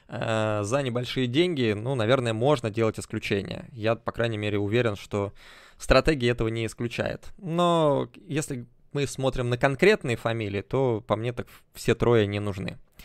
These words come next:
Какие линии требуют усиления в "Локомотиве"? И вот это вот самое, самое краеугольное. Нам точно нужно усиление в центральную линию, повлиял уход Бека Бека. Я считаю, что нам не хватает крайнего защитника, и мне кажется, что нам нужен ещё, а, игрок в линию нападения.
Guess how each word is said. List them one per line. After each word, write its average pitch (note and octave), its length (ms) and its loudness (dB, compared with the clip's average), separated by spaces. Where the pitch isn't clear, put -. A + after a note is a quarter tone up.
Какие G3+ 400 6
линии F#3 360 6
требуют D3 440 4
усиления C3 400 4
в G#2+ 60 0
"Локомотиве"? C#3 560 2
И - 20 6
вот A2+ 140 0
это D3+ 200 2
вот A#2+ 160 2
самое, A#2+ 520 0
самое A#2 340 0
краеугольное. A2 720 2
Нам B2 200 4
точно F#3 300 4
нужно C#3 240 4
усиление C3 380 4
в - 40 -10
центральную B2 460 4
линию, E3 260 0
повлиял B2 400 4
уход C3 220 0
Бека B2 280 4
Бека. A#2+ 280 4
Я G#2 160 4
считаю, B2+ 260 -2
что B2 140 -4
нам A#2+ 100 0
не A#2 80 -2
хватает A#2+ 380 4
крайнего G#2+ 380 2
защитника, D#3 500 0
и - 20 0
мне B2+ 140 0
кажется, F3+ 260 -2
что - 140 -6
нам B2 200 -2
нужен D#3 220 -4
ещё, D3+ 420 0
а, - 140 -10
игрок C3+ 340 0
в A2 140 -4
линию C#3+ 240 2
нападения. A#2 640 2